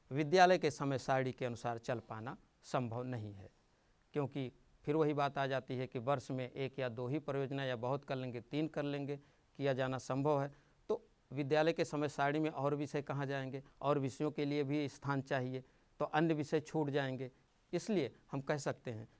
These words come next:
कि विद्यालय के समय सारणी के अनुसार चल पाना संभव नहीं है। इस प्रकार से हमने देखा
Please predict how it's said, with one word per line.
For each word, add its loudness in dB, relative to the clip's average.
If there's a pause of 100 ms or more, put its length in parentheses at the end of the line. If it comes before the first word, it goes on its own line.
(100)
कि -2
विद्यालय 4
के -4
समय -2
सारणी 0
के -6
अनुसार -2 (260)
चल 2
पाना -8 (160)
संभव -6 (240)
नहीं -6
है। -18 (1040)
इस -6
प्रकार 2
से -4
हमने -2
देखा -2